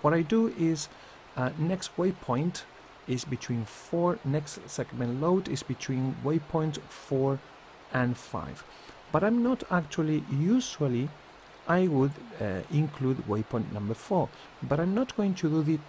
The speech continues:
this time for another reason. I'm going to just, just explain. So first we are going to make sure that the remote is active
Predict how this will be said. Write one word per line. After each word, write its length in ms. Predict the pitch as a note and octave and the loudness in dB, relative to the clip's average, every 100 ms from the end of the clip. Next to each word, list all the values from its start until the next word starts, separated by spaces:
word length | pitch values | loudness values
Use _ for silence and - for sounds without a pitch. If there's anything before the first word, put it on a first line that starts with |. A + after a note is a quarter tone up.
| - | -2
this 240 | D#3+ D3 - | 0 0 -4
time 280 | - B2 G#2 | -8 -4 -4
for 280 | - C#3 - | -4 -6 -4
another 300 | C3 A#2 A2 | -2 -2 -2
reason. 480 | G#2+ G#2+ - - - - | -2 -4 -6 -8 -10 -10
I'm 120 | G#2+ | -8
going 160 | G2 G2+ | -6 -6
to 180 | - G#2 - | -6 -8 -6
just, 380 | B2+ - - - - C3+ | -6 -6 -10 -14 -14 -6
just 300 | A#2+ B2 - | -4 -4 -8
explain. 500 | - - - D2+ E2+ - - - - - - | -16 -12 -10 -8 -10 -14 -20 -18 -18 -18 -18
So 180 | - A#2 | -6 -4
first 460 | G2+ - F#3 - - | -4 -2 -2 -2 -4
we 80 | B2+ | -4
are 60 | |
going 160 | C3 C3 | -2 -4
to 280 | - C3 - | -4 -4 -2
make 180 | D3 D3 | -2 -4
sure 280 | - D#3+ D#3 | -4 -2 -2
that 180 | C#3+ A#2 | -2 -4
the 120 | A2+ | -4
remote 500 | A#2 B2 D#3 E3+ - - - | -2 -2 0 -2 -4 -14 -8
is 260 | C3 B2+ - - | -6 -6 -10 -10
active 540 | C3+ C#3+ F3+ F3+ - | -10 -8 -6 -6 -6